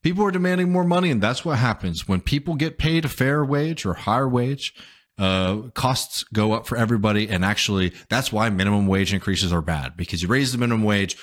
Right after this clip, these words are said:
prices go up, things get more unaffordable, and then those wages can't keep up, and it ca-, creates a death spiral of, of higher prices."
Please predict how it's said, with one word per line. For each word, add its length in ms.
prices 340
go 200
up, 180
things 200
get 120
more 220
unaffordable, 640
and 120
then 120
those 200
wages 280
can't 240
keep 220
up, 200
and 140
it 160
ca-, 220
creates 320
a 100
death 220
spiral 500
of, 220
of 160
higher 200
prices." 480